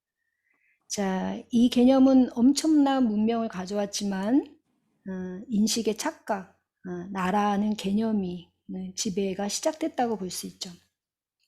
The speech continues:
자, 오늘 명상 과제는 좀 재밌고 흥미로운 과제를 드릴 겁니다. 내가 본다에서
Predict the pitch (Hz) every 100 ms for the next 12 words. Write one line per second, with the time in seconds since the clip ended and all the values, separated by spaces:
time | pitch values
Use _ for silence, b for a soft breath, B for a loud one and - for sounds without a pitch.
0 | _ - - b b b b b b -
1 | 208 262 226 208 233 254 233 214 196 202
2 | 202 160 160 - 208 196 196 208 214 -
3 | 202 262 294 294 226 202 190 190 180 190
4 | 202 277 277 _ - 180 180 185 160 156
5 | - - _ _ _ _ _ _ _ _
6 | _ _ _ _ _ _ 220 254 254 262
7 | 262 - 214 208 196 196 220 311 - _
8 | _ _ 214 196 247 311